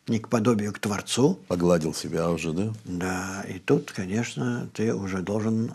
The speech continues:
Speaker 1: э, произвести двойное исправление.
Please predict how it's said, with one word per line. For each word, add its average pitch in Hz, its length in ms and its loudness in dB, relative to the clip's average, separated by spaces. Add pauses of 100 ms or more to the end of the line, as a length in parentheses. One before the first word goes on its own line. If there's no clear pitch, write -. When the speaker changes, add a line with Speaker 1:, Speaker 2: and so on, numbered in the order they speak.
Speaker 1:
э, - 200 -12 (120)
произвести 95 540 -2
двойное 98 500 -2
исправление. - 760 -10